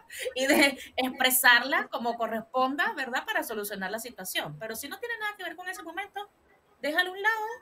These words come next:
¿verdad? Ocúpate de ese momento y después retoma esta situación. Sé que parece más fácil decirlo que hacerlo, pero tampoco es tan desafiante como lo, lo miramos.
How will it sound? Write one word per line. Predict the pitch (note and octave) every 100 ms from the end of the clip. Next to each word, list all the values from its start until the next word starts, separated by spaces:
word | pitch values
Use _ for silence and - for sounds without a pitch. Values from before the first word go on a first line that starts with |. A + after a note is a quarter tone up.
| _ -
¿verdad? | A#3 B3 G#4+ _ -
Ocúpate | G#3 - D#4+ G4 F4+
de |
ese | E4+ F4+
momento | E4 F#4 G4+ G#4+ - -
y | A3
después | G3+ - G3+
retoma | G#3+ G#3+ F#3+ E3+
esta | D#3+ -
situación. | - - D#3+ - - _ _ _
Sé | - B3 A#3+
que | C#4 - -
parece | A3+ A3+ B3+
más | C4 C4
fácil | B3+ C#4
decirlo | C4 B3+ B3 B3+
que | C4+
hacerlo, | C#4 D#4+ E4 B3 D#4 E4+ _ -
pero | B3 B3
tampoco | A#3+ -
es | -
tan | -
desafiante | E4 - - C4+ A#3+ B3 -
como | C4+ A#3
lo, | G#3 F#3 D#3+ D3+ _ _ F#3 - -
lo | G#3+ G#3
miramos. | G#3+ G#3 F3+ - -